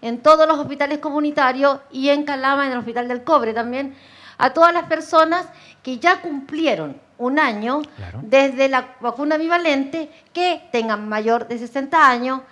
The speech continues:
Speaker 1: embarazada, los funcionarios de salud y los pacientes crónicos, y los inmunodeprimidos solamente tienen que tener seis meses para poder volver a vacunarse.
Speaker 2: ¿Qué pasa con las personas que no están dentro de este, de este grupo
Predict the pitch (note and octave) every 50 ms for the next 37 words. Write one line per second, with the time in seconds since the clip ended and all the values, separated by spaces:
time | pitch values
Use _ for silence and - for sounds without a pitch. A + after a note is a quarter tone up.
0 | _ _ _ _ _ _ - D#4+ E4 E4 D#4 D4+ D#4 D4+ D#4 D4 D4+ - C#4 C4+
1 | C4 C4 C4 C4 B3+ A#3+ - - C4+ D4 E4+ E4+ E4+ - D#4 D#4 D4 D4+ D4+ C#4+
2 | C#4 C#4 C4+ C#4 C#4 D4 D4 C4+ D4 D#4 D4+ - E4+ D#4+ D#4+ F4 F#4 F#4+ F#4 F4+
3 | - - - - - - _ - E4+ F4+ F#4 F#4 F4 E4+ E4 E4+ - - - _
4 | _ _ _ - - _ _ - C4 B3 B3+ C4+ B3+ B3+ C4+ D4 C#4+ D4 F#4+ F4+
5 | E4+ D#4 D#4+ E4 D#4+ F4+ F4+ F4 - - - - - _ - D#4+ E4 E4 E4 D#4+
6 | E4 D4+ C#4 C#4 D4+ F4 F4+ F#4 F#4 F4 D#4+ D4 D4+ D4 D#4 E4+ E4+ F#4 F4+ F4
7 | - F4 E4+ E4 D#4 D#4+ E4 E4 E4 - F4 E4 E4+ D#4 D4+ D4 D4 C#4 C#4+ D4
8 | D4 D4 - F4 F4 E4+ D#4+ E4+ F4+ F#4 D#4+ F#4+ F#4 - _ _ _ _ _ -
9 | D#4 D4+ C#4+ B3+ C4+ C#4 C#4 C4+ B3+ A#3+ B3+ C4 B3 A3+ B3 B3 B3 A#3 A#3 A3+
10 | G3+ F#3 - - - - _ _ - G#3 - A3+ - - - G#3 F#3+ E3 - -
11 | D3 B2+ - - D#3+ E3 E3+ D#3+ - - C#3+ C#3 C#3 D#3 F#3 F#3 - - - E3+
12 | D3 B2+ B2 G#2+ B2+ B2 A#2 G#2+ - A#2 A2+ F#2+ - - A#2+ A#2 B2 A2+ A2+ F#2+
13 | - C3+ A2 C#3 C#3+ A#2+ - - G#2+ D3